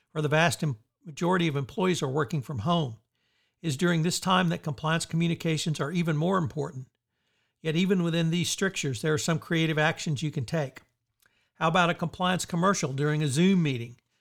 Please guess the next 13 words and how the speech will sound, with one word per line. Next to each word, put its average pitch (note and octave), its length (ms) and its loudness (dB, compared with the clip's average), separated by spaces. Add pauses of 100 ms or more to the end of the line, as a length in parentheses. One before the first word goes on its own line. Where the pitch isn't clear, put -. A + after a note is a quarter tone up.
(140)
You D#3 100 -12
can - 140 -6
take E3 180 0
the D#3+ 80 0
Zoom E3 300 2
concept E3 580 -2 (300)
even E3 240 0
further F#3 280 0
by D3 140 0
having D3+ 260 0
a C#3+ 80 0
Zoom D#3 300 0
talk F3+ 460 2